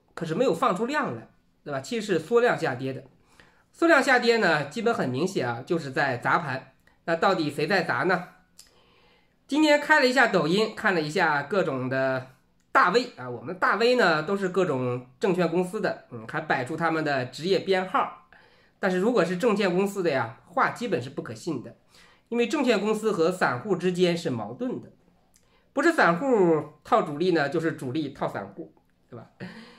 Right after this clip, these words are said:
呃，他们给的理由啊，就是北向资金啊，外资在大量的卖，我们国内的外资呢，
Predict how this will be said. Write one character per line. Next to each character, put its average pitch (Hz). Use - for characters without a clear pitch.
呃， 151
他 277
们 277
给 202
的 185
理 175
由 127
啊， 143
就 151
是 131
北 147
向 156
资 180
金 196
啊， -
外 254
资 254
在 165
大 202
量 170
的 147
卖， 180
我 160
们 202
国 214
内 330
的 247
外 214
资 196
呢， 151